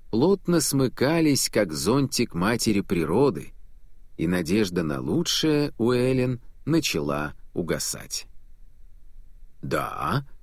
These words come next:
мы сказали, что она храбрая, но мы не говорили, что она оптимистка".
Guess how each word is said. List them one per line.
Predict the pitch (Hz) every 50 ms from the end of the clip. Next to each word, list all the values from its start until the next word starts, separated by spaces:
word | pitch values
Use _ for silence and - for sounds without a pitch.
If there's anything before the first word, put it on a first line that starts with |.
| - - -
мы | 82 92 107 113 101
сказали, | - - - 123 101 87 - - 71 78 87 101 147
что | 175 - - - 101 90
она | 85 85 101 127
храбрая, | 123 - - - 80 69 62 65 67 67 71 78 80 92 104 120 123 - - - - - - - - - - - - - -
но | 82 95 104 104
мы | 101 101 104
не | 98 101 98
говорили, | 82 87 78 73 76 71 69 69 76 82 101 139 175 165
что | - - - - - 76
она | 71 71 69 73 76 80 82
оптимистка". | - - - 127 139 151 165 214 254 262 - - - - - - -